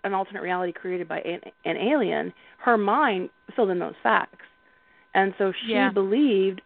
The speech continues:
Speaker 1: that it was reasonable, after dumping him in a video, to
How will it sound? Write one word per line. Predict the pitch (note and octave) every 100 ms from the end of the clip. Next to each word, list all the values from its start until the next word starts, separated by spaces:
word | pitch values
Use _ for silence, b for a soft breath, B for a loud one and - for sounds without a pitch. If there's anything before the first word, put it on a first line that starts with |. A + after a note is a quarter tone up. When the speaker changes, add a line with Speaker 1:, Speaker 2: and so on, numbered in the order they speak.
| F3+
Speaker 1:
that | F#3 -
it | G3
was | - E3+
reasonable, | E3+ A#3 D#4+ C4 F#3+ E3+ D3+ G3 B B
after | F#3 G3
dumping | F3 F#3+ G#3+ A3
him | F#3+ G3+
in | F3+
a | D#3+
video, | E3+ C#4 B3+ F3+ C3+ C#3+ G#3+ _ _ _ _ _ _ _ _
to | A3